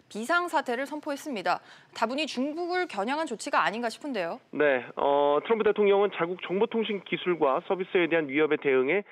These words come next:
Speaker 2: 이 국가 비상사태를 선포하고 이런 위험을 방지하는 거래를 금지할 권한을 부여하는 행정명령에 서명했습니다. 이 행정명령이 특정 국가를 지칭하고 있지는 않지만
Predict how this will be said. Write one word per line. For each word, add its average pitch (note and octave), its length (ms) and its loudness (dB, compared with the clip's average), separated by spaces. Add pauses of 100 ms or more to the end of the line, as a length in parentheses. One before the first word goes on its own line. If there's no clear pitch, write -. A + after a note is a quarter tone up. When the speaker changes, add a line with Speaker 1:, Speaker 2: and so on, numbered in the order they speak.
(160)
Speaker 2:
이 C#3 80 -6
국가 D#3 260 0
비상사태를 E3+ 680 0
선포하고 A#2+ 640 -2 (280)
이런 E3+ 380 2
위험을 F3+ 320 2
방지하는 F3 600 2
거래를 D#3+ 480 2
금지할 F3 560 0
권한을 D#3+ 400 2
부여하는 C#3 580 0 (240)
행정명령에 E3+ 920 2
서명했습니다. B2+ 720 -4 (440)
이 E3+ 100 -2
행정명령이 G3 920 2
특정 B3 360 -2
국가를 F#3 440 0
지칭하고 G3+ 600 0
있지는 E3 300 -2
않지만 C3+ 560 -2